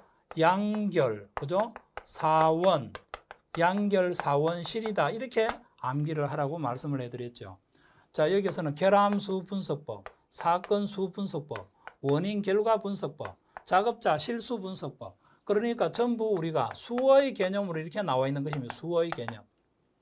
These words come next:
무슨 말인지 이해가 되겠습니까? 그렇죠? 결함수 분석법, 사건수 분석법, 원인 결과 분석법,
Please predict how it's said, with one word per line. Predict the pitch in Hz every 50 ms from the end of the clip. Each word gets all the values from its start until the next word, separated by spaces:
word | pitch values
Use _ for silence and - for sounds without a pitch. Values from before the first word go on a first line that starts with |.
| _ _ _ _ _ _ _ _ _ _ _ _ _ _ -
무슨 | 151 139 156
말인지 | 160 165 180 170 165 156 139 135
이해가 | 147 160 175 170 170 147
되겠습니까? | 139 123 120 123 - 160 165 175 - - 120 120
그렇죠? | - 127 127 127 - 190 196 240 277 - _ _ _ _ _ _ _ _ _ _ -
결함수 | - 208 220 226 226 233 226 214 202 196 196 202 202 202 -
분석법, | 220 220 202 190 156 147 - 117 104 95 - _ _ _ _ _ _
사건수 | - - - 175 196 202 202 247 240 233 202 - 208 214 202
분석법, | - 220 220 - 202 156 143 - 113 107 98 - _ _ _ _ _
원인 | - 143 147 170 208 226 220 196
결과 | 214 214 226 226 247 240 240
분석법, | - 220 226 - - 175 147 - - 110 98 -